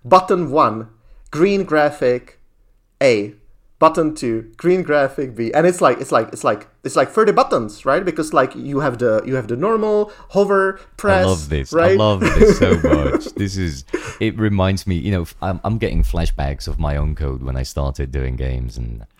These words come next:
Speaker 1: Yeah.
Speaker 2: oh, man, I can so relate to that one. That's crazy. <laughs> But now going back to it and remembering it, it must feel pretty
Speaker 1: Yeah.
Speaker 2: good.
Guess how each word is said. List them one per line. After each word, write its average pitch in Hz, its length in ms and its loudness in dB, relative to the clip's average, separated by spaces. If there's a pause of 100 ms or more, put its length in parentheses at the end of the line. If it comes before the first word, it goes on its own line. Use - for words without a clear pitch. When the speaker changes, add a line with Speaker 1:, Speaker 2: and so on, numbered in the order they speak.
Speaker 1:
Yeah. 98 480 -10
Speaker 2:
oh, 85 160 2
man, 80 420 0 (100)
I 92 140 0
can 82 320 -6
so - 260 -4
relate 82 380 -2
to 87 100 -4
that 69 240 -4
one. 65 300 -6 (220)
That's - 200 -18
crazy. - 920 -16 (680)
<laughs> 104 120 -2 (840)
But 113 120 -2
now 123 200 2
going 135 240 2
back 104 260 -4
to 131 140 -4
it 151 160 -4
and 104 120 -4
remembering 98 580 0
it, 151 240 -6 (160)
it 156 100 -6
must 160 200 -8
feel 113 140 -8
pretty - 200 -2
Speaker 1:
Yeah. 98 120 -2
Speaker 2:
good. 64 200 -6